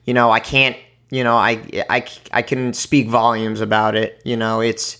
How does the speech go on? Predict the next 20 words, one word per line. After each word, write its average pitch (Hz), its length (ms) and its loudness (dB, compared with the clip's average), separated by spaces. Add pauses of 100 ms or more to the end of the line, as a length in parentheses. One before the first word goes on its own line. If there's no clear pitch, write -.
it's - 160 -2
something 123 540 -2
that, 117 400 4
you 120 80 -2
know, 113 180 -2 (300)
the 113 80 -4
great 147 180 4
thing 170 140 0
about 123 240 2
Joe 120 480 4
is 113 200 0
that 113 380 0 (320)
he - 140 -2
built 151 300 4
his 143 200 2
entire 123 500 0
training 123 480 -4
structure, 123 640 0
philosophies, 113 720 0
and 110 220 -2